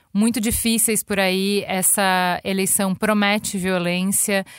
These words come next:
e a gente sabe que as mulheres são a barreira de frente desde que o mundo é mundo pra combater e reter a violência física, né? Então, que a gente possa ir junto, que a gente consiga, dando as mãos, é,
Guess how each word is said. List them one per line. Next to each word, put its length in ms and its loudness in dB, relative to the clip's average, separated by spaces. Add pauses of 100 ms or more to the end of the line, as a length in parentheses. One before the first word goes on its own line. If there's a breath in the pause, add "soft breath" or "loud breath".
(240 loud breath)
e 300 0
a 60 0
gente 200 0
sabe 280 0
que 280 -4
as 160 0
mulheres 520 2
são 240 0
a 20 -2
barreira 320 0
de 140 -6
frente 320 -2
desde 320 0
que 80 -4
o 40 0
mundo 200 2
é 80 2
mundo 340 0
pra 380 0 (280 loud breath)
combater 680 0
e 80 2
reter 600 0
a 140 0
violência 600 -2
física, 640 -2
né? 200 -2
Então, 500 -2 (460 loud breath)
que 80 -4
a 60 0
gente 200 -2
possa 320 2
ir 120 2
junto, 420 0
que 100 -8
a 60 -2
gente 220 -4
consiga, 680 0
dando 320 0
as 160 0
mãos, 560 -2 (500 soft breath)
é, 440 0